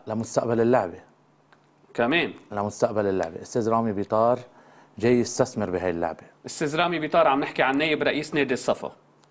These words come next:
Speaker 1: صحيح الأول.
Speaker 2: أوكي.
Speaker 1: جاي يستثمر بهاي اللعبة.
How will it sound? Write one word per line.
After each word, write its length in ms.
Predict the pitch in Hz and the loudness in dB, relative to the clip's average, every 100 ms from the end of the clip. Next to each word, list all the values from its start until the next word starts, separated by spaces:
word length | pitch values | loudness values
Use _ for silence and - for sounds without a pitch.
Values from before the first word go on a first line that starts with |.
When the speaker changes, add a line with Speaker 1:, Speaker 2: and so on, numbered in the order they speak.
| _ | _
Speaker 1:
صحيح 380 | - 113 123 110 | -4 -2 0 0
الأول. 380 | 110 98 85 87 | 0 0 -2 0
Speaker 2:
أوكي. 340 | 117 113 - - - - - | -2 -2 -12 -20 -20 -10 2
Speaker 1:
جاي 140 | 131 | 4
يستثمر 500 | 139 139 160 151 110 | 4 2 0 2 -2
بهاي 180 | 92 92 | 0 0
اللعبة. 360 | 87 87 73 | 2 0 -2